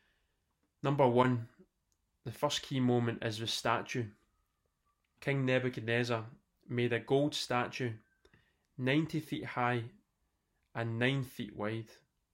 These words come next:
You know, this was designed to be a display of the king's power.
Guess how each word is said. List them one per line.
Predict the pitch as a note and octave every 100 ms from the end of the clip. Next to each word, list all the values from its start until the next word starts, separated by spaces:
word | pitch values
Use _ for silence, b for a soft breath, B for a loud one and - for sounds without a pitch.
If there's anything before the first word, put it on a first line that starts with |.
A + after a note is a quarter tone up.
| _ _ _ _ _ _ _ _ _ -
You |
know, | A#2
this | A2+ C#3 D#3
was | C3+ B2 -
designed | C3+ A#2 A#2+ C3+ C#3+ C3 -
to | B2+
be | A#2+ A2+
a |
display | G#2 A2 - - - A#2+ B2 B2 A#2+ _ _ G#2+
of |
the | A2+
king's | - A#2 A2+
power. | - A2+ A2+